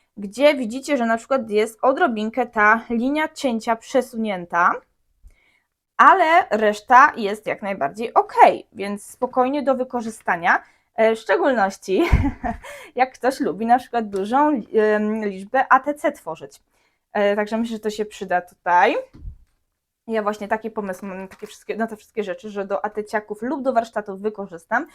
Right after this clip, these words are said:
I tutaj tak samo. Widzicie, troszkę jest ta linia cięcia może przesunięta odrobinę, nie jakoś też, to nie jest jakoś strasznie dużo.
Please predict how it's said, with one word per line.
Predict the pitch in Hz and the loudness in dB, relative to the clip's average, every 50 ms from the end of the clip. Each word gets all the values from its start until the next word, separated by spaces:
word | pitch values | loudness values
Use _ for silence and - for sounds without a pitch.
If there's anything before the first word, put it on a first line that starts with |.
| - - - _ | -20 -20 -20 _
I | _ - - | _ -4 -2
tutaj | 523 508 508 523 508 508 | 0 4 4 4 4 4
tak | 523 523 - | 2 -2 0
samo. | - 302 214 165 170 165 - _ _ _ _ _ _ _ _ _ _ _ _ _ _ - | 2 2 2 2 0 -6 -8 _ _ _ _ _ _ _ _ _ _ _ _ _ _ -14
Widzicie, | 240 254 294 302 370 339 | -12 -12 -8 -4 -4 -4
troszkę | 339 - - 330 370 381 415 415 - - 427 370 | -4 -4 -2 2 4 4 4 2 0 0 0 0
jest | 320 302 330 339 - - | 0 0 -2 -2 0 2
ta | 320 269 | 2 2
linia | 277 302 339 320 277 262 | 2 0 -2 -2 -2 -4
cięcia | 262 - 320 294 302 302 311 262 | -4 -4 -4 -4 -2 -2 -2 -2
może | 247 247 262 262 262 254 247 240 233 226 226 220 214 214 | 0 0 0 2 6 8 8 8 10 8 8 6 4 2
przesunięta | - - 285 269 269 277 262 254 247 233 214 208 233 220 | -2 -4 -4 -4 -4 -4 -2 -2 -2 -2 -2 0 0 2
odrobinę, | 214 214 226 220 214 208 202 208 226 247 | 2 0 -2 -4 -4 -4 -6 -6 -6 -4
nie | 254 262 | -2 0
jakoś | 254 247 254 - 269 - | 0 0 -2 -4 -14 -12
też, | _ - 240 240 - | _ -8 -8 -8 -8
to | - | -6
nie | 277 320 | -6 -4
jest | 370 339 | -4 -4
jakoś | 339 - 262 | -6 -8 -10
strasznie | - - 285 - - 294 262 | -14 -16 -14 -8 -4 -4 -2
dużo. | 214 220 202 175 170 175 196 240 247 | -2 -4 -4 -4 -4 -2 -2 -4 -6